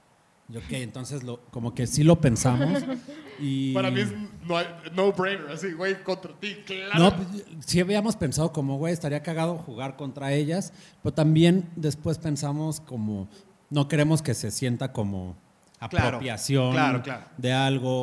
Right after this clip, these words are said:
Speaker 1: o que quede como un mal chiste", ¿sabes?
Speaker 2: Ya,
Speaker 1: Se puede,
Speaker 2: sí.
Speaker 1: "Güey, no hay que moverle por ahí y juego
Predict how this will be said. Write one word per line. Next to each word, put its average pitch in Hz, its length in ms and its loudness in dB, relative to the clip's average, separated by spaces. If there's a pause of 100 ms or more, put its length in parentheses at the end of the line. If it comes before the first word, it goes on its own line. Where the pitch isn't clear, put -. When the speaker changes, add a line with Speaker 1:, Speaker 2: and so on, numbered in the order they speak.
Speaker 1:
o 123 160 -10
que 123 100 -12
quede 139 360 -4
como 101 480 -10 (300)
un 131 180 -6
mal 123 220 -6
chiste", 160 540 -4 (400)
¿sabes? 143 300 -4
Speaker 2:
Ya, 143 120 -2
Speaker 1:
Se 127 60 -4
puede, 147 240 -2
Speaker 2:
sí. 151 40 -2
Speaker 1:
"Güey, 170 160 -4 (140)
no 135 160 -4
hay 147 80 -4
que 175 120 -8
moverle 147 440 -4
por 139 200 -8
ahí 151 220 -4
y 123 140 -10
juego 123 440 -8